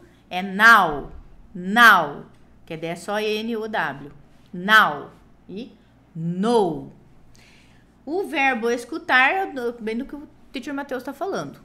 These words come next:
Das pala-, das letras que não são pronunciadas na palavra. Então, é listen. Listen.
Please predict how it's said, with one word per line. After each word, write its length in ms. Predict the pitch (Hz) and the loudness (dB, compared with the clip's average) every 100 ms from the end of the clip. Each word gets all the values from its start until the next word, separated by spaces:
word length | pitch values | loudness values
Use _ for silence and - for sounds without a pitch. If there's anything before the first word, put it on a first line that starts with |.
| - | -18
Das 140 | 160 165 | -16 -8
pala-, 340 | 185 180 175 | -4 -2 -4
das 240 | 170 165 180 | -6 -10 -8
letras 360 | 180 190 233 | -10 -8 -10
que 80 | - | -8
não 200 | 208 220 | -6 -6
são 360 | 269 254 269 311 - | -6 -6 -6 -10 -16
pronunciadas 840 | - 233 240 320 - 240 196 185 175 | -6 -4 -2 -6 -2 0 0 -4 -10
na 80 | 170 | -12
palavra. 400 | 165 135 123 113 | -12 -12 -14 -14
Então, 180 | 175 190 | -12 -10
é 200 | 214 - _ | -10 -14 _
listen. 920 | 208 214 254 302 - - 220 185 156 147 - _ - | -8 -4 -2 -4 -6 -6 -4 -4 -8 -12 -20 _ -8
Listen. 1120 | 190 208 226 277 277 - - 247 208 165 139 | -6 -4 -2 -4 -4 -10 -6 -2 -2 -4 -10